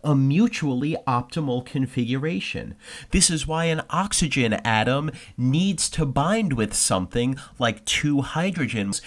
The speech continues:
in order to get those two extra electrons in its outermost shell. That's why you can have diatomic oxygen, O two, where two oxygen atoms bind together and each share two of their electrons between them.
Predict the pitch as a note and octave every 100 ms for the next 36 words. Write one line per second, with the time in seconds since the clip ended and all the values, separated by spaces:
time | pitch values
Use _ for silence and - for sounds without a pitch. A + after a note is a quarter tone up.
0 | - - F3+ F3+ E3+ F3 D3+ A3 A#3 E3
1 | E3 D#3+ - - - G3+ F#3+ - E3 -
2 | F3+ - D#3+ G#3 G#3+ - D#3 D3 D#3+ E3
3 | D#3 D#3+ - A#2+ B2+ C#3 A#2+ B2 - -
4 | F#3+ F#3 - - - - - D3 D#3+ F3+
5 | E3 D#3+ D#3+ D#3+ D3 E3 C3+ G#2+ B2 E3
6 | E3+ - E3 G3 G#3 B2 - - G2+ G#2
7 | - G2 G2 E2 D#2+ - C3+ D3+ D3+ -
8 | - G#3 F#3 E2+ F#2+ - - - B2+ A#2
9 | - - D#3 E3+ F3+ - C#3 D#3+ E3+ D#3+
10 | D#3+ D3 D#3+ E3 C3+ C#3+ C#3 D3+ - D#3+
11 | E3 E3+ D#3+ - B2 - C#3+ G3 - -
12 | - G#3+ G#3+ C#3 C#3 - C#3 B2+ B2+ C3+
13 | C#3 C3 D3+ - - G#2+ G2 A2+ A2 C3+
14 | - - G#3+ A3+ F#2+ A1 G1+